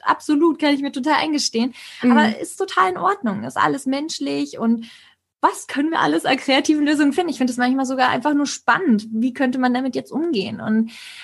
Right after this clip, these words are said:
Speaker 1: ähm, also wirklich, egal wie tief das ist. Ähm, und ich fühle mich dann vielleicht gleichzeitig super schlecht. Also es ist jetzt nicht so, dass ich immer dann,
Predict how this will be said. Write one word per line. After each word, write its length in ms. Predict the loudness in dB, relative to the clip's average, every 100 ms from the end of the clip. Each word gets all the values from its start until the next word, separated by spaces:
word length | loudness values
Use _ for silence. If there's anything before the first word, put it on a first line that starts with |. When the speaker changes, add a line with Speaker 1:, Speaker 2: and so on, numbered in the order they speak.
| -6
Speaker 1:
ähm, 640 | 2 4 6 8 6 6 2
also 220 | 2 4
wirklich, 260 | 2 0 -6
egal 320 | 0 2 2
wie 120 | 0
tief 240 | -2 -2
das 220 | -2 -6 -4
ist. 360 | -6 -6 -8 -4
Ähm, 280 | 0 0 -2 -8 -4 0
und 160 | 2
ich 180 | 2 2
fühle 180 | 2 2
mich 100 | 0
dann 160 | -2 2
vielleicht 220 | 0 2
gleichzeitig 440 | 0 0 -2 -4
super 220 | -4 -2
schlecht. 420 | 0 2 0 -2 -6
Also 220 | -4 -4
es 80 | -6
ist 60 |
jetzt 160 | -6 -2
nicht 160 | -2
so, 80 | -2
dass 180 | -4 -4
ich 160 | -6 0
immer 200 | 0 2
dann, 300 | 0 -2